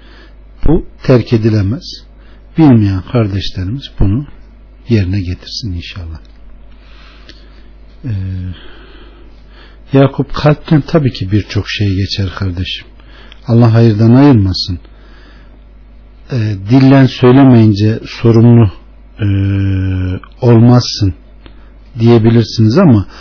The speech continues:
kişinin sorumlu olduğu yerde vardır. Mesela kalbinizden namaz kılarken sizi birinin izlediğini görür, namazınızı güzelleştirirseniz ki bu kalbinizde olan bir olay,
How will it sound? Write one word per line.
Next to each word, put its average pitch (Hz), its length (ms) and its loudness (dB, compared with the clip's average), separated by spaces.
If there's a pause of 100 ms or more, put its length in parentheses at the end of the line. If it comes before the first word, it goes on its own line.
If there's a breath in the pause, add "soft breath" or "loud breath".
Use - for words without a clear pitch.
(280 loud breath)
kişinin 131 380 2
sorumlu 117 520 4
olduğu 113 340 2
yerde 107 440 2
vardır. 78 580 -12 (1300 soft breath)
Mesela 110 460 0
kalbinizden 110 840 0 (680 soft breath)
namaz 120 380 2
kılarken 104 600 0 (640 soft breath)
sizi 113 440 -2
birinin 117 340 4 (120)
izlediğini 110 560 2
görür, 110 500 2 (440 soft breath)
namazınızı 110 640 2
güzelleştirirseniz 123 1300 4
ki 107 140 -8
bu 107 80 0
kalbinizde 110 640 2
olan 120 320 6
bir 101 100 0
olay, 87 280 -2